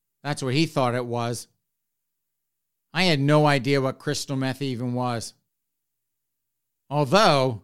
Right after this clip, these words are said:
as a random aside, that was right before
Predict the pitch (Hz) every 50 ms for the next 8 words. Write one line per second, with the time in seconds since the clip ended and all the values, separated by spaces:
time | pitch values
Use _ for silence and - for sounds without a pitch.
0 | _ _ _ _ _ _ _ _ _ _ _ _ _ 123 120 107 123 131 156 156
1 | 147 127 117 107 - 131 135 131 117 113 110 87 - _ _ _ _ _ _ _
2 | _ _ _ _ _ _ _ _ _ _ _ _ _ _ _ _ _ _ - 139
3 | 160 165 151 143 120 104 120 156 180 190 180 185 175 160 - - 156 156 165 147
4 | 143 139 139 127 113